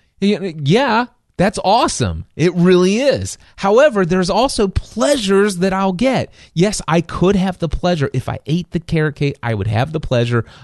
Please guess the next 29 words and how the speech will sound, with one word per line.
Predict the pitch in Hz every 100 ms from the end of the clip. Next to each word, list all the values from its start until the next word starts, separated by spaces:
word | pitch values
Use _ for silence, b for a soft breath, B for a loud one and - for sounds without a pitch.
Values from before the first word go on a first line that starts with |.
| -
of | 123 113 -
all | 117 143
of | 156
those | 156 143
sugar | - 143 135
molecules | 127 127 - - 127 123
on | 117 113
my | 143
taste | - 127 - -
buds. | 117 117 120 - -
Trust | 160 160
me, | -
I, | - 135
it | 127 -
tastes | - - -
great. | 180 196 180 -
I | 117
know | 131 196 190
it. | 147 B B B -
But | 156
let | 208
me | 285
tell | 233
you | 202
what | 180 -
pleasures | - 147 165 165 147 139 104 - -
I | 135
will | 123 110
get | 98 113 147 180 -